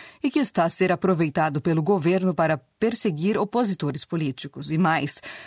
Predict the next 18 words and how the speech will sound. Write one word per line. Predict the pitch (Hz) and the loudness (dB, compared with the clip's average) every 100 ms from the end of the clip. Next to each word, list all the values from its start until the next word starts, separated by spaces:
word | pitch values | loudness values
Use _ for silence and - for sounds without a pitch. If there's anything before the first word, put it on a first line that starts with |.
| - | -12
diz | - 233 247 | -2 0 0
que | - 247 | 0 0
o | |
atual | 233 165 160 | 0 0 0
governo | 156 208 143 208 208 | 0 0 0 0 2
está | 165 - 180 | 0 0 0
a | |
transformar | 170 175 170 - 165 165 156 | 0 0 0 0 0 0 0
São | 143 - 214 247 | -2 0 2 2
Tomé | 262 202 | 2 2
e | 208 | 0
Príncipe | 202 226 240 - 143 - - - _ | 0 0 0 -2 -6 -8 -20 -20 _
num | 240 247 | 2 4
estado | 185 - 170 160 151 - | 4 2 0 0 0 0
autocrático, | 196 214 262 - 185 202 - - - | 2 2 0 2 0 0 -4 -6 -6
autoritário | 165 165 180 156 - 175 185 180 | -4 0 0 0 0 2 2 2
e | 165 160 | 2 2
ditatorial. | 185 202 170 147 139 - | 0 -2 -4 -4 -4 -8